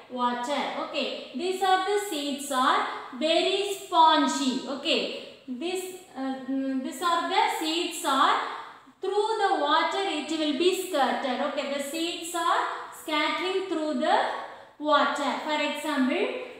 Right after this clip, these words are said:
coconut, lotus,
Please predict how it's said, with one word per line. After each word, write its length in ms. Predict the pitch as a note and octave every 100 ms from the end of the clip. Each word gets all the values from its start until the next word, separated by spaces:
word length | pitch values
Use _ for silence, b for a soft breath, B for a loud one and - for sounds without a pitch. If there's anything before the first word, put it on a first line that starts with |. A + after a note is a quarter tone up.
| -
coconut, 720 | D4 C#4+ - A3+ A#3+ - - - - - - _ _ _ _ _ _ _ _ _ _ _ _ _ _ _ _ _ _ _ _ _ _ _ _ _ _ _ _ _ _ _ _ _ B3+
lotus, 720 | B3+ B3 - B3+ D4 G#4